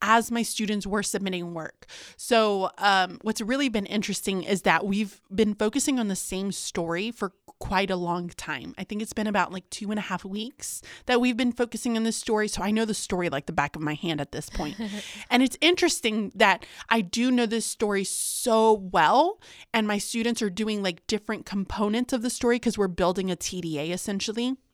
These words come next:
Speaker 1: <clears throat> that I know exactly what students should, what their work should and should not look like. And it's because
Speaker 2: Yeah.
Speaker 1: I know the story so well.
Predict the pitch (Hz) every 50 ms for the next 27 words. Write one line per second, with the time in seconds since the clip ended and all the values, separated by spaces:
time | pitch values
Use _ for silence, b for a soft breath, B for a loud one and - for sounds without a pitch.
0 | _ - 254 262 220 214 - _ _ _ _ _ _ _ _ _ _ _ - 233
1 | 208 226 208 202 - - _ _ _ - - 220 220 233 233 247 262 269 277 285
2 | B B B B B B B B B _ - - - - 240 220 226 226 233 190
3 | 185 233 208 208 - - 220 214 196 180 170 - - - 202 185 180 190 - -
4 | - - 190 - - - 220 208 202 185 - - _ - 190 208 208 - 208 190
5 | 180 185 180 - - - - 202 180 175 170 170 196 185 - - 175 185 214 -
6 | - - - 175 - - - - 92 - _ - - - 208 208 190 - 214 202
7 | 165 214 214 214 208 196 202 196 190 180 175 - - - 160 147 151 170 - -
8 | - - - - - - -